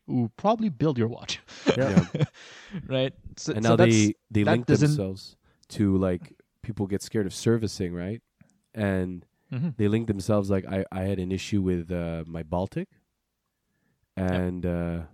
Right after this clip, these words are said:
Speaker 3: was it my Baltic? I don't wanna say if it wasn't.
Speaker 2: Laurier, maybe?
Speaker 3: I had an issue
Speaker 2: Baltic?
Speaker 3: No. No, it was from, it's from
Speaker 2: But
Speaker 3: the U K. And then they were like, "No, we're affiliated to,"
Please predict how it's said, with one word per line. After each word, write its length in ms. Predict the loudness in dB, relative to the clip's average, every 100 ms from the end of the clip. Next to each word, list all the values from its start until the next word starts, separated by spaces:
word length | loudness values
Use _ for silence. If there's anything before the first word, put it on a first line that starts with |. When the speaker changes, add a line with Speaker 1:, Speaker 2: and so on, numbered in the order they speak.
| -14
Speaker 3:
was 140 | -14
it 60 | -10
my 60 | -10
Baltic? 380 | -10 -10 -10 -12 _ -8
I 60 | -2
don't 80 |
wanna 100 | -2
say 200 | -2 -6
if 100 | -6
it 60 | -6
wasn't. 360 | -8 -8 -10 -16 _ _ _ _ _ -16
Speaker 2:
Laurier, 400 | -4 0 2 0
maybe? 380 | -2 -4 -4 -6 -10 _
Speaker 3:
I 60 | -10
had 80 | -6
an 80 | -4
issue 180 | -4 -6
Speaker 2:
Baltic? 100 | -10 _ _ -4
Speaker 3:
No. 420 | 2 4 4 0 _ _ -6
No, 320 | 0 2 4
it 40 |
was 120 | 2
from, 460 | 0 -2 -2 -2 -6 _ _ _ _ _ _ _ _ _ _ _ _ _ _ _
it's 80 |
from 140 | -6 -4
Speaker 2:
But 80 | -2
Speaker 3:
the 60 |
U 260 | -4 -6 -10 _ _ _ _ _ _
K. 640 | -18 -8 -4 -2 -2 -4 -10 _ _ _ _ _ -4
And 140 | 0
then 140 | 2
they 80 | 4
were 100 | 4
like, 240 | 4 0 2
"No, 100 | 2
we're 180 | 4
affiliated 600 | 2 2 0 2 2 2 0 0
to," 340 | 2 2 -2